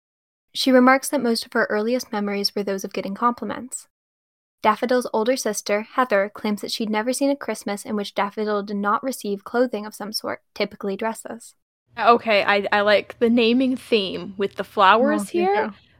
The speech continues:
Speaker 2: I still think that there's a lot of names you could have chosen besides Daffodil. You could have chosen
Speaker 1: No, there was actually no names I
Speaker 2: Rose,
Speaker 1: could have chosen except for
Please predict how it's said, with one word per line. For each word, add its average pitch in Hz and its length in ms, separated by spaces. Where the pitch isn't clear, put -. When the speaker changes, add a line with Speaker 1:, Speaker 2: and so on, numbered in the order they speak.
Speaker 2:
I 208 140
still 240 680
think 214 440
that 190 400
there's 330 180
a 359 60
lot 247 240
of 220 100
names 202 300
you 202 60
could - 120
have 214 140
chosen 190 340
besides 180 420
Daffodil. - 460
You 190 160
could - 140
have 220 100
chosen 214 540
Speaker 1:
No, 220 280
there 220 160
was 233 160
actually 220 420
no 214 280
names 190 300
I 196 60
Speaker 2:
Rose, 185 60
Speaker 1:
could 196 120
have 190 80
chosen 190 420
except 214 160
for - 20